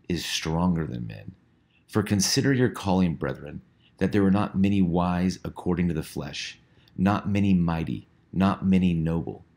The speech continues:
But God has chosen the foolish things of the world to shame the wise, and God has chosen the weak things of the world to shame the things which are strong, and the base things of the world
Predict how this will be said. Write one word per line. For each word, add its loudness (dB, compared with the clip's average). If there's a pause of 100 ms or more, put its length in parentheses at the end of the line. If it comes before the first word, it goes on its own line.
(500)
But 0
God -2
has -2
chosen 0
the -4
foolish 0
things 0 (120)
of -6
the -2
world -4
to -6
shame 2
the -4
wise, -12 (500)
and 0
God -2
has -2
chosen -2
the 0
weak -2
things -4 (100)
of -8
the -4
world -6
to -4
shame -2 (380)
the -2
things 0
which -8
are -8
strong, -6 (560)
and 0
the 0
base 0
things -2
of -6
the -4
world -6